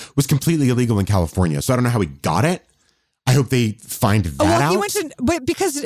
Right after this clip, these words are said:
Speaker 2: you can just go over to Nevada and do whatever the fuck you want and bring it back.
Speaker 1: So fucked.
Speaker 2: Like, I don't, I, I, 'cause I drive back and forth from New
Speaker 1: Well,
Speaker 2: Mexico
Speaker 1: then Nevada
Speaker 2: a bunch.
Speaker 1: should make it to where if you have, if you're from California, you can't do it.
Speaker 2: But the thing is, is, like, when you go, when I go from Arizona to California,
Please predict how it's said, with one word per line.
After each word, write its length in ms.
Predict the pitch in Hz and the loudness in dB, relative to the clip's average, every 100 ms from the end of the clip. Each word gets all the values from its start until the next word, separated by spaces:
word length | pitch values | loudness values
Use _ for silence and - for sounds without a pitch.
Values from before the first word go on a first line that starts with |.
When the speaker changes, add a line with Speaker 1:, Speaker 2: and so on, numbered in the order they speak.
| - | -8
Speaker 2:
you 200 | 269 311 | -4 -2
can 160 | - 330 | -2 -2
just 220 | 294 - | -4 -2
go 200 | 247 311 | 0 0
over 180 | 277 277 | 0 -2
to 140 | - | -2
Nevada 420 | 233 214 190 254 202 | -2 0 0 0 0
and 180 | 180 | 0
do 120 | 175 196 | 0 0
whatever 260 | 196 196 | 0 2
the 100 | 180 | 2
fuck 320 | 151 196 180 196 | 2 0 0 2
you 100 | 180 | 2
want 200 | 214 139 | 2 0
and 80 | |
bring 180 | 160 165 | 0 2
it 100 | 147 | 2
back. 460 | 147 117 - - - _ _ _ | 0 0 -4 -6 -20 _ _ _
Speaker 1:
So 280 | - - 98 | -10 -6 -6
fucked. 480 | - - - 71 - | -8 -12 -12 -8 -2
Speaker 2:
Like, 180 | 285 - - | -2 -2 -2
I 140 | 320 | -2
don't, 140 | 349 - | -2 -4
I, 140 | 285 - | -6 -6
I, 220 | 262 330 262 | -8 -8 -6
'cause 140 | 320 | -4
I 140 | 330 370 | -2 -2
drive 220 | 427 415 | -2 -2
back 200 | 294 294 | -4 -2
and 120 | 269 | -4
forth 240 | 254 247 - | -2 -2 -2
from 100 | 247 | -2
New 100 | 214 | 2
Speaker 1:
Well, 120 | 190 | 2
Speaker 2:
Mexico 120 | 214 202 | 2 2
Speaker 1:
then 80 | |
Nevada 240 | 170 185 214 | 2 2 2
Speaker 2:
a 40 | |
bunch. 100 | 185 | 0
Speaker 1:
should 80 | 240 | 0
make 160 | 147 151 | 0 -2
it 100 | 139 | -2
to 60 | |
where 180 | 143 151 | 0 0
if 120 | 139 | 0
you 80 | 143 | 0
have, 180 | 156 147 | 0 0
if 180 | 139 120 | -2 0
you're 180 | 127 147 | 0 0
from 160 | 147 147 | 0 0
California, 500 | 143 147 165 196 151 | 0 0 0 0 0
you 100 | 131 | 0
can't 280 | 156 151 | 0 0
do 180 | 202 302 | 0 0
it. 200 | 131 - _ _ _ _ _ _ _ _ _ _ _ _ _ | -2 -6 _ _ _ _ _ _ _ _ _ _ _ _ _
Speaker 2:
But 160 | 320 349 | -2 -2
the 100 | 339 | -6
thing 300 | - 359 359 | -4 -4 -2
is, 140 | 330 | -4
is, 160 | 294 277 | -4 -4
like, 180 | 247 | -4
when 160 | 254 262 | -2 0
you 160 | 277 311 | 0 -2
go, 260 | 381 392 | -2 -2
when 200 | 269 269 | -4 -2
I 180 | 214 285 | -2 -2
go 160 | 339 392 | -2 -2
from 140 | 359 | -2
Arizona 600 | 247 269 247 214 214 233 | 0 0 0 0 -2 -4
to 120 | - | -4
California, 680 | - 220 196 190 185 214 226 | -2 0 0 0 0 0 -4